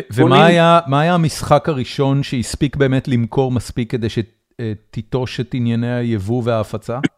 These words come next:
Speaker 2: זה לא היה אחד, זה היה שניים, שלושה. אה, היה איזה משחק אחד שהיה משחק,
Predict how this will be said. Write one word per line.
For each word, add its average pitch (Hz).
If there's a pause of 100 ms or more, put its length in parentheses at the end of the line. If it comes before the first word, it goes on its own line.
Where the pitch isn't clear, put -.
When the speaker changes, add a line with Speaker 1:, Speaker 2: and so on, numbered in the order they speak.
(340)
Speaker 2:
זה 151
לא 175
היה 170
אחד, 196
זה 156
היה 143
שניים, 131
שלושה. 147 (1700)
אה, 131
היה 170
איזה 196
משחק 170
אחד 151
שהיה 131
משחק, 135